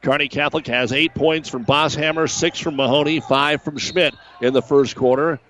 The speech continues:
Grosskreitz trying to get away from the defender, and the feet get tangled up, and the foul will be on Jose Trejo. He has two of the three fouls on Wood River.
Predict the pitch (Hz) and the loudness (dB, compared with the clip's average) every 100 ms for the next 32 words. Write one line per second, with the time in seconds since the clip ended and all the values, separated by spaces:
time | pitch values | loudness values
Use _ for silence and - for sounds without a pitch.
0 | _ 120 143 - 135 151 - - 139 131 | _ 2 2 2 -2 -2 -4 -4 -4 -2
1 | 127 135 135 147 - 139 127 - 143 151 | -2 2 2 2 0 -6 -6 -2 -2 2
2 | 160 139 113 147 - 151 - 135 143 131 | 0 0 0 -2 0 -6 -2 -2 0 2
3 | 127 165 151 127 139 135 139 131 139 135 | 2 0 -4 -4 0 2 2 2 0 0
4 | 131 127 135 135 135 - 165 123 110 127 | 0 0 0 -2 -4 0 0 2 0 -2
5 | - _ _ _ - _ - 113 117 127 | -10 _ _ _ -20 _ -6 -2 0 0
6 | 110 - 143 127 120 135 135 127 127 127 | 0 4 6 6 0 0 -2 0 0 2
7 | 127 120 131 131 123 131 139 135 104 | 2 0 0 0 -2 2 2 0 -4